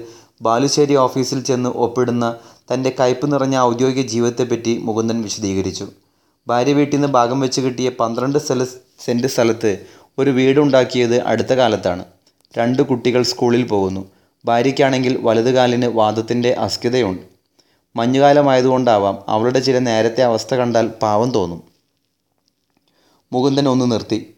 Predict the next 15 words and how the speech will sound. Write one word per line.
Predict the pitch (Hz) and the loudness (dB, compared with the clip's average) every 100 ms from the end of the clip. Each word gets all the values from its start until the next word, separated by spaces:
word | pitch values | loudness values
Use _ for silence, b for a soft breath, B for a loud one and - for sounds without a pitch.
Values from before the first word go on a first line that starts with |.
| _ _ _ 131 | _ _ _ -6
നെഞ്ചിൽ | 131 139 139 | -2 0 -2
കൂനയായി | - 123 135 139 139 | 0 0 2 2 2
കിടന്ന | 139 131 131 | 2 0 -2
സങ്കടത്തിനുമേൽ | - 117 120 123 123 127 120 120 | -2 0 0 0 -2 0 0 -2
കത്തുന്ന | - 117 123 135 | -4 -4 -2 -4
സിഗരറ്റ് | 135 120 120 120 | -2 -2 0 0
കുറ്റി | 120 113 117 | 0 0 -2
വലിച്ചെറിഞ്ഞു. | 117 110 104 117 101 92 98 b b b b _ | 0 -2 0 -2 -2 -4 -10 b b b b _
ഉള്ളിൽ | 131 139 143 | 0 0 2
കിടന്ന് | 143 131 131 - | 2 2 0 0
അതെല്ലാം | 117 123 123 123 113 | 0 2 2 0 0
ആളിക്കത്തി. | 110 123 110 87 101 - b b - | 0 0 -2 -4 -10 -12 b b -6
അയാളുടെ | 113 127 135 | 0 0 2
മൂക്കിലൂടെയും | 135 127 123 131 127 127 131 | 0 0 2 2 4 2 2
വായിലൂടെയും | 127 117 117 120 117 | 2 2 2 2 2